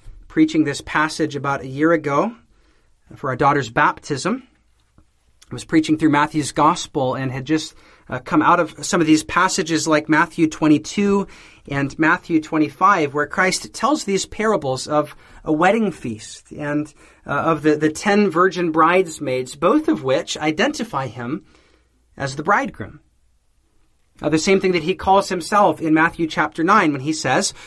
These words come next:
"The wedding guests cannot mourn while the bridegroom is with them." And so Matthew has been hinting at this bridegroom theme throughout his gospel, and, and especially in the chapters leading up to his death in,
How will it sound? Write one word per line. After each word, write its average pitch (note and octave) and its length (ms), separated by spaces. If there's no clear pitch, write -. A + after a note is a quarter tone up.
"The D#3+ 100
wedding A3 340
guests D3 520
cannot F#3+ 420
mourn F#3 640
while C#3+ 160
the E3+ 100
bridegroom D3+ 840
is C#3 200
with F#3 260
them." G#2 300
And F3 80
so F#3+ 120
Matthew F3+ 460
has F3 200
been F3 160
hinting E3+ 640
at E3+ 240
this F#3 180
bridegroom F3+ 720
theme F#3+ 500
throughout E3+ 420
his D3+ 260
gospel, F3+ 720
and, D#3+ 180
and D#3+ 80
especially F#3+ 720
in F3+ 120
the E3 60
chapters G3+ 520
leading F#3+ 260
up F#3 180
to F3 100
his D3+ 260
death E3+ 480
in, D3+ 260